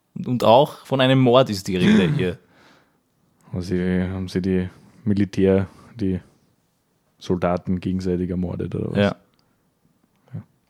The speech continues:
Speaker 1: Vermutlich.
Speaker 2: Und da ist auch nichts Näheres bekannt, oder was?
Speaker 1: Da ist nichts Näheres bekannt. Eines, ja, Tages ist ein Patrouillenflugzeug eines Piloten dann so über Palmyra geflogen.
Speaker 2: Und abgestürzt.
Speaker 1: Und jetzt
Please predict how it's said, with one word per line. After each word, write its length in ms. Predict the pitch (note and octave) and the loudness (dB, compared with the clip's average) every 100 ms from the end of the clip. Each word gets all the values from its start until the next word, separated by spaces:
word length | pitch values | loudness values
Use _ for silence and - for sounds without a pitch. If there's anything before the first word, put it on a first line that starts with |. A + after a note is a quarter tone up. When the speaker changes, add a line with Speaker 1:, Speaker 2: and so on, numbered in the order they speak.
| - | -2
Speaker 1:
Vermutlich. 540 | A2 A#2+ D3+ E2 F2 | 2 4 2 -2 -6
Speaker 2:
Und 200 | G2 - | -6 -4
da 40 | G2 | -2
ist 160 | F#2+ | 0
auch 140 | G2 F#2+ | 0 0
nichts 300 | G2+ - A2 | -2 -2 2
Näheres 300 | G2+ G2 F#2+ | 4 4 0
bekannt, 340 | G2+ G2 F2+ | 0 0 0
oder 140 | F#2+ | 2
was? 220 | F#2+ G#2 - - | 2 0 -4 -4
Speaker 1:
Da 80 | |
ist 80 | G2+ | -2
nichts 160 | A2 G#2+ | -2 -2
Näheres 220 | G2+ G#2+ | -2 -2
bekannt. 420 | A2 F#2+ G2+ - _ _ _ _ - - _ _ _ - | -4 -4 -4 -8 _ _ _ _ -20 -20 _ _ _ -6
Eines, 500 | - B2 C3 - - _ _ _ _ | 0 2 2 -4 -14 _ _ _ _
ja, 300 | - F#2+ F2+ - _ | -2 0 -2 -8 _
Tages 460 | - F2+ A2 A2+ - | 0 4 4 2 -2
ist 120 | F#2+ | 0
ein 340 | F#2 G2 F#2+ F#2 _ - | 0 0 -2 -6 _ -2
Patrouillenflugzeug 1080 | G2 - G2+ B2 C3 - A#2+ B2+ - A2+ G#2 | -2 0 0 2 2 0 -2 -2 4 4 6
eines 180 | G#2 | 2
Piloten 480 | - G#2+ F2+ G2 A2+ | -2 -6 -6 -6 -6
dann 200 | G#2+ G#2 | -4 -4
so 120 | G2+ | -4
über 200 | F#2+ G#2 | -6 -6
Palmyra 500 | G2 G2+ F#2 F#2 G#2 | -8 -6 -6 -6 -6
geflogen. 640 | A2 G#2+ - E2 G2+ A#2+ A2+ _ _ _ _ _ _ | -8 -12 -10 -6 -6 -6 -10 _ _ _ _ _ _
Speaker 2:
Und 160 | A#2 F#2+ | -8 -4
abgestürzt. 720 | - - - - - - - _ _ | -6 -6 -10 -8 -10 -12 -20 _ _
Speaker 1:
Und 80 | - | -6
jetzt 460 | G2 - - - | -6 -6 -12 -14